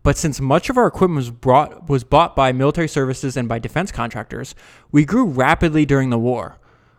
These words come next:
Our annual sales volume moved up to a million dollars very quickly.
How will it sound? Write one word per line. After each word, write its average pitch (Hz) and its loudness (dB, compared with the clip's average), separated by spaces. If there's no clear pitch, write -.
Our 143 2
annual 190 2
sales 160 2
volume 120 -2
moved 131 0
up 147 -2
to 139 -4
a 127 -2
million 143 -2
dollars 127 0
very 120 -2
quickly. - -8